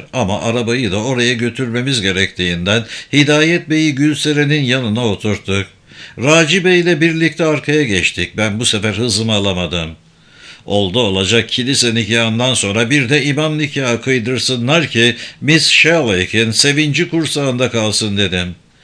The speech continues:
Gülseren bembeyaz oldu. Hidayet Bey dönüp şöyle bir bana baktı.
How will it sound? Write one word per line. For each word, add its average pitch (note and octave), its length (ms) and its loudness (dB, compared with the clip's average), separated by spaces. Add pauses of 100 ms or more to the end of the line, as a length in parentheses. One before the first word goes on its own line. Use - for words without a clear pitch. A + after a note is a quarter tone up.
(360)
Gülseren E3 600 0
bembeyaz E2+ 560 -2
oldu. E2 220 -4
Hidayet A#2 420 -2
Bey A#2 180 0
dönüp A2+ 260 -4
şöyle A2+ 420 -2
bir G#2 200 -2
bana F#2 300 -2
baktı. D#2+ 540 -6